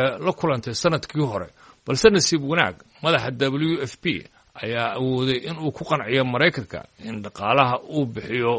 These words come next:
uu ka badiyo saddex dhibic shan bilyan oo dollar oo uu gaarsiiyo toddoba dhibic afar bilyan, halka Jarmalkuna uu kordhiyo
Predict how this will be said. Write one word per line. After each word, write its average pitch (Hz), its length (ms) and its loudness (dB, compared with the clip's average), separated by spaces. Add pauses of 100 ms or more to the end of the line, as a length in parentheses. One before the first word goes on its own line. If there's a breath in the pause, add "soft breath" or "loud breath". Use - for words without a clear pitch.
(180)
uu 120 280 -4
ka - 180 0
badiyo 123 420 0
saddex 123 460 -2 (200)
dhibic 139 340 -4 (140)
shan - 320 0 (680)
bilyan 143 420 4
oo - 180 -8
dollar 107 360 -2
oo 175 140 0
uu 151 120 4
gaarsiiyo 113 520 2 (420 loud breath)
toddoba 156 400 4 (240)
dhibic 143 360 0
afar 127 300 2
bilyan, 107 360 0 (460 soft breath)
halka 123 300 -2
Jarmalkuna 120 600 0 (600 soft breath)
uu 156 500 4 (380)
kordhiyo 131 520 0